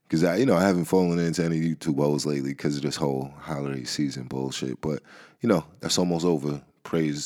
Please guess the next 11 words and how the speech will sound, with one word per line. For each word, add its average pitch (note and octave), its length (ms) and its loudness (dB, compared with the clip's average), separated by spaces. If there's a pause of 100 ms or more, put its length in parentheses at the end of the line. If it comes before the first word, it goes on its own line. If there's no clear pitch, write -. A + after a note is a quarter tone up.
sweet - 380 -6
baby C#2+ 220 -8
Jesus. C2+ 520 -10 (600)
Fuck - 320 -12
my C2+ 120 -10
life, C2+ 440 -12
man. C2 360 -10
Um, A#2 560 4 (920)
it, - 220 0 (320)
it's, A#2 240 4
uh, C#3+ 460 8